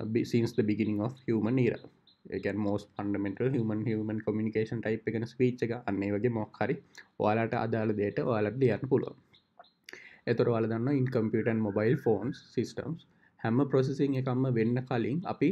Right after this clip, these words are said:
මොන හරි, අ, ඒවා ටෙක්ස්ට් ටයිප් එකකට කන්වර්ට් කරගන්නවා.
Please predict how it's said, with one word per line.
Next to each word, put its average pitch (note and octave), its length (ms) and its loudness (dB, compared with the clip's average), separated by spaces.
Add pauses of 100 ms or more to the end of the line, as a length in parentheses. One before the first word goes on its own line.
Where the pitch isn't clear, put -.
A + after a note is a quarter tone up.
(220)
මොන A#2 200 -2
හරි, A#2 280 0 (560)
අ, A#2 80 0 (280)
ඒවා A2+ 260 2
ටෙක්ස්ට් - 380 -2
ටයිප් C3 360 2
එකකට A#2+ 220 -4 (240)
කන්වර්ට් A#2 420 0
කරගන්නවා. G#2 460 -2